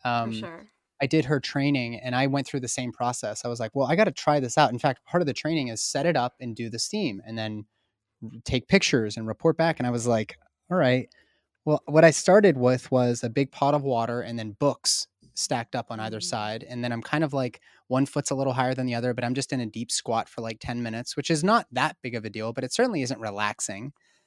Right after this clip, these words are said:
Speaker 2: Mm.
Speaker 1: Um, I did find some benefit, as I told you before we started recording, on a rash that I had on my inner thighs, like, in my groins, like a jock itch kind of pattern. Um, I was also thinking maybe I'll use this in order to decrease my sperm count by, like,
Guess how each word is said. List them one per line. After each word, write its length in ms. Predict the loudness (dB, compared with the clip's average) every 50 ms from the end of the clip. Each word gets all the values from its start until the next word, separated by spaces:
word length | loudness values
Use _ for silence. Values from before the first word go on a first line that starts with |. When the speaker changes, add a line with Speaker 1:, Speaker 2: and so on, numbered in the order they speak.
| _ _
Speaker 2:
Mm. 240 | -16 -16 -16 -6 -2
Speaker 1:
Um, 580 | 0 0 2 2 0 0 -2 -4 -4 -6 -8 -10 -6
I 80 | -4 -4
did 240 | -2 0 0 0 -2
find 300 | 0 -2 -2 -2 -2 -2
some 160 | -2 -2 -2
benefit, 380 | 0 0 -2 -2 -4 -4 -4 -4
as 160 | -4 -4 -6
I 40 | -8
told 240 | -6 -6 -6 -6 -6
you 60 | -8
before 260 | -12 -12 -8 -8 -8
we 100 | -8 -6
started 260 | -8 -8 -8 -8 -8
recording, 540 | -8 -10 -10 -6 -4 -2 -2 -2 -2 -6 -8 -10 -8
on 280 | -6 -6 -6 -6 -8 -10 _ _ _ _ _ -8
a 60 | -4
rash 380 | -2 0 0 0 0 -2 -4 -2
that 100 | -2 0
I 80 | 0
had 240 | 0 0 -2 -2 -2
on 80 | -2 -4
my 120 | -6 -6
inner 220 | -6 -6 -6 -6
thighs, 560 | -6 -4 -2 -2 0 0 0 -2 -4 -4 -4 -4
like, 200 | -4 -6 -6 -6
in 80 | -6
my 100 | -6 -6
groins, 560 | -6 -4 -2 -2 0 0 0 0 -2 -2 -2 -4
like 160 | -4 -4 -4
a 80 | -6 -4
jock 320 | -2 -2 -2 -2 -2 -2
itch 260 | -4 -4 -4 -6 -10
kind 220 | -4 -4 -2 -2 -2
of 100 | -6 -4
pattern. 460 | -4 -2 -2 0 -2 -2 -4 -6 -8 -12 _ _ _ _ _ _ _ -4
Um, 180 | -4 -2 -2 0
I 80 | -2
was 120 | 0 2 2
also 280 | 2 2 2 -2 -2
thinking 300 | -4 -4 -4 -4 -4 -2
maybe 180 | -2 0 0 0
I'll 100 | 0 0
use 260 | 0 0 -2 -2 -2
this 260 | -2 -2 -2 -2 -4
in 80 | -4 -4
order 180 | -4 -2 -4 -4
to 160 | -4 -6 -8
decrease 500 | -6 -4 -8 -8 -4 -4 -4 -2 -2 -4
my 100 | -4 -6
sperm 420 | -4 -6 -4 0 0 2 4 2 2
count 320 | 2 0 0 0 0 0
by, 140 | 0 0 0
like, 300 | 2 0 -2 -2 -4 _